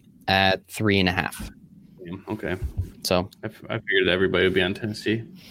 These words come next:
Speaker 1: Yeah, I think, um, the Ravens, uh, a couple weeks ago became, like, the team nobody wanted to face, I think,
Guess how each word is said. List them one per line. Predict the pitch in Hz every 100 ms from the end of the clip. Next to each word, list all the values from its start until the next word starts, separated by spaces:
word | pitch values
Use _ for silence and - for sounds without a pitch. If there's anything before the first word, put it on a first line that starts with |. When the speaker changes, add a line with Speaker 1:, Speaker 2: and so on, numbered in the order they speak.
| - - - - -
Speaker 1:
Yeah, | - 147
I | 139
think, | - 143 -
um, | 110 131 127 127
the | 123
Ravens, | 123 135 147 143 127 - - - - -
uh, | 117
a | 113
couple | 151 139
weeks | 143 139
ago | 135 123
became, | 123 - 123 120 117 113 - - -
like, | 110 107 -
the | 117
team | 117 - 139 117
nobody | 117 120 117 110
wanted | 107 113 104
to | -
face, | 98 117 156 - - - -
I | 147
think, | - 175 - -